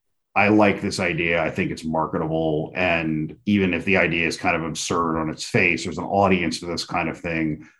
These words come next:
It's sort of like, um, keep in mind, this was a few years after, uh,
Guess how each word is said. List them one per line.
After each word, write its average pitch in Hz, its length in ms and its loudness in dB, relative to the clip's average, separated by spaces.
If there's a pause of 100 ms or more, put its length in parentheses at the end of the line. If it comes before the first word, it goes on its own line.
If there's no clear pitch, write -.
(140)
It's 95 140 0
sort 95 180 2
of 80 140 -2
like, 82 340 2
um, 80 420 0 (100)
keep 170 100 6
in 131 60 8
mind, 95 180 4
this 110 140 0
was 110 100 2
a 92 60 -2
few 131 180 4
years 90 440 0
after, 82 600 -2
uh, 78 260 0